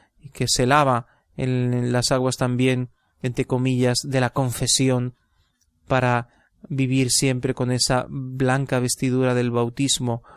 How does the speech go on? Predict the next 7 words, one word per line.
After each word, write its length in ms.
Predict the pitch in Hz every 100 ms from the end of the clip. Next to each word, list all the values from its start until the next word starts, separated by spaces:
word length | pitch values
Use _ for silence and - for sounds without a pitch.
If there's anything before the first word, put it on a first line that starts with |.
| - _
limpia, 800 | - 139 147 147 127 123 120 113 - - _ 135
resplandeciente. 1400 | 123 127 123 - 127 120 123 117 - 135 127 120 117 - _ _ _ _ _ _ _ _ _ _ _ _ _
Él 420 | 147 151 170 196 - _ _ _ _ _ _ _
tiene 260 | - 131 143
que 160 | 160
saber 480 | - - 120 143 147
siempre 720 | - - 156 151 127 117 110